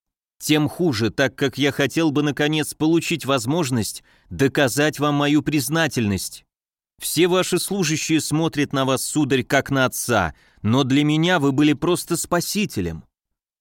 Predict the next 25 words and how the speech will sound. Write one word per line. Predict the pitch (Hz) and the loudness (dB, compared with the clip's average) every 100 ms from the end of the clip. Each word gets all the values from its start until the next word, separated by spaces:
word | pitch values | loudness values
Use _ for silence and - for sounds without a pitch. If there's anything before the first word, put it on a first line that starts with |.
| _ _ _ | _ _ _
Ваша | 87 120 147 - | -4 0 0 0
мать | 151 151 | -2 0
осталась | 151 131 - 147 143 - | -2 -2 -2 0 0 -2
ни | 143 151 | -2 -4
с | |
чем, | - - 185 135 82 _ - | -6 -2 -2 -2 -6 _ -6
и | 110 | -4
хотя | - 147 160 | 0 0 2
ваш | 151 151 | 0 2
отец | 147 143 156 147 | 0 0 0 -2
скончался | - 147 143 - 147 135 139 | -4 -2 0 0 0 0 0
от | 131 | 0
ран | 143 143 | 0 0
в | 131 | -2
тысяча | - 156 151 127 143 | -2 -2 -2 -2 -2
восемьсот | 123 - 127 - 139 - | -2 -2 -4 -2 -2 -2
пятнадцатом | 127 131 123 - 120 120 | -6 -2 -2 -2 -4 -2
году, | 110 110 101 143 131 _ _ | 0 0 2 0 -2 _ _
ей | 95 123 135 | -2 2 2
отказали | 123 131 113 123 123 | 2 0 0 2 0
в | 113 | -2
пенсии. | - 120 95 - 80 85 - _ - | -2 -2 -2 -6 -12 -14 -20 _ -4
Это | 110 151 | 0 2
жестокая | 135 147 - 170 180 180 | 2 0 0 0 2 2
несправедливость. | 180 175 - 180 175 127 135 127 - - | 2 -2 -2 0 0 0 0 0 -2 -8